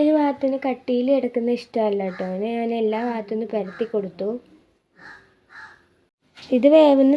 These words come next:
സമയത്ത് കുറച്ച് കുരുമുളക് പൊടി വിതറി കൊടുത്തു ട്ടോ.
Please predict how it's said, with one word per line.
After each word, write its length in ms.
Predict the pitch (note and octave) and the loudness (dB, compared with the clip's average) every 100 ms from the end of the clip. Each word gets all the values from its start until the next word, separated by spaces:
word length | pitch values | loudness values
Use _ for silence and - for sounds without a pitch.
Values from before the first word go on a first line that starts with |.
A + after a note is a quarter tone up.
| C#4+ | 4
സമയത്ത് 420 | D4 C4+ B3+ C4 | 2 4 2 2
കുറച്ച് 320 | C#4 A#3 - C#4 | 2 2 -2 0
കുരുമുളക് 480 | C4+ A3+ A3 G#3+ G#3+ A3 | 2 2 0 0 -2 -2
പൊടി 200 | A3+ A#3+ C4+ | 0 4 4
വിതറി 320 | G3+ G#3 G#3+ | 2 0 0
കൊടുത്തു 340 | A#3+ G#3 G3 G3 | 0 -4 -2 -4
ട്ടോ. 100 | F#3+ | -2